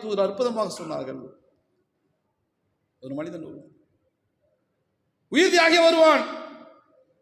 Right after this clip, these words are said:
உயிர் தியாகி வருவான். அல்லாஹ்வுடைய பாதையில என்ன செய்ய உயிர் தியாகம் பண்ண? அப்படியா? இல்ல,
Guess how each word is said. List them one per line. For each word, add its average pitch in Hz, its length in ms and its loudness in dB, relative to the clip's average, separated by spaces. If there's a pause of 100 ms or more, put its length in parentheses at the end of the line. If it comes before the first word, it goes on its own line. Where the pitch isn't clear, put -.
உயிர் 370 260 4
தியாகி 370 320 4
வருவான். 359 380 6 (1000)
அல்லாஹ்வுடைய 330 420 4 (100)
பாதையில 339 280 4
என்ன 339 120 2
செய்ய 330 240 4
உயிர் 370 160 4
தியாகம் 311 260 4
பண்ண? 262 180 0 (760)
அப்படியா? 202 320 2 (720)
இல்ல, 143 180 -10